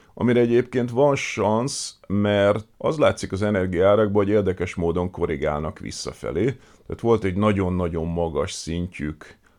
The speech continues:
a háború kitörése után. Ugye az látszik, hogy már jóval a háború kitörése előtt elkezdtek emelkedni a gáz és, áram és kőolaj árak. A háború kitörése után egy horribilisen magas szintre emelkedtek,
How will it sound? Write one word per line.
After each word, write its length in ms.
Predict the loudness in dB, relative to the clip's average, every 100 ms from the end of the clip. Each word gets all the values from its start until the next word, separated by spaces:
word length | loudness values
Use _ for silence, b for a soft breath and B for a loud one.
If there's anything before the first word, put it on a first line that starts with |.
| _
a 280 | -4 0 0
háború 840 | 2 2 2 0 -4 -4 -4 -4 -8 _ _ _
kitörése 720 | -10 -8 -4 -2 -2 -4 -6
után. 540 | -6 -6 -4 0 2 2
Ugye 300 | 2 2 2
az 160 | 0 0
látszik, 340 | 0 0 -4
hogy 120 | -4
már 240 | -2 -2 -2
jóval 460 | 0 6 6 8 6
a 60 | 4
háború 600 | 2 0 0 -2 -4 -6
kitörése 580 | -10 -6 -4 -4 -6 2
előtt 400 | 4 4 0 -2
elkezdtek 540 | -4 -6 -10 -10 -6
emelkedni 800 | -6 -4 -4 -4 -4 -2 -2 -4 B B B B
a 120 | -8
gáz 400 | 2 4 4 2
és, 440 | -2 -6 -8 -8 -4 -4
áram 440 | 0 2 2 0 -4
és 200 | -8 -10
kőolaj 600 | -8 -4 -2 -2 -2 -4
árak. 500 | -2 0 2 0 -2 b b b
A 80 | -10
háború 420 | -2 0 2 0
kitörése 580 | 0 -4 -4 -4 -4 -2
után 400 | -2 0 0 0
egy 160 | -2 -2
horribilisen 840 | 2 2 2 0 -2 -6 -2 -2
magas 360 | 0 -2 -4 -4
szintre 500 | -4 -4 -4 0 0
emelkedtek, 840 | 2 0 -2 -2 -6 0 0 -2